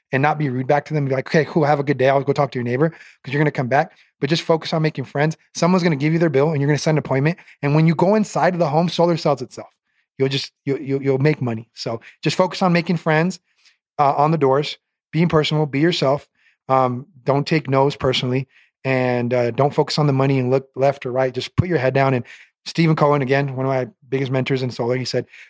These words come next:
put your head down and be here a year from now. Just don't worry about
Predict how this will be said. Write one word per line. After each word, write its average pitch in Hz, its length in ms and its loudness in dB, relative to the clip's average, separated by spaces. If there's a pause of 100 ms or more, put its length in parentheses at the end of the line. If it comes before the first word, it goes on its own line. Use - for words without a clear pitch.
(320)
put 151 140 0
your 156 140 2
head 139 180 0
down 131 320 0 (720)
and 123 300 -6 (100)
be 139 120 -6
here 131 180 -2
a 120 40 -2
year 113 140 -6
from 107 160 -14
now. 104 180 -14 (320)
Just - 120 -12
don't 160 200 2
worry 165 200 4
about 156 320 2